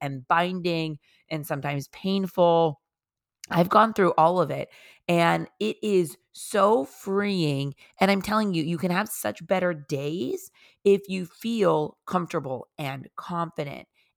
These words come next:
and you like what you're wearing. And it's less stressing if you didn't have an outfit crisis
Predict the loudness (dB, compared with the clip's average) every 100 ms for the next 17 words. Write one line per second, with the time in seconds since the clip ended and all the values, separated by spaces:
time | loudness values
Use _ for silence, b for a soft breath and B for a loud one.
0 | -6 -4 -4 -6 -10 -8 -6 -6 -6 -4
1 | 0 2 2 0 -2 0 2 2 2 0
2 | -4 -8 -16 b b _ 0 2 2 0
3 | -2 -4 -4 -2 2 2 2 2 4 4
4 | 2 0 -4 -8 -4 -2 -2 -2 0 2
5 | 2 0 -2 0 -2 -2 -6 -6 0 0
6 | 0 -4 -4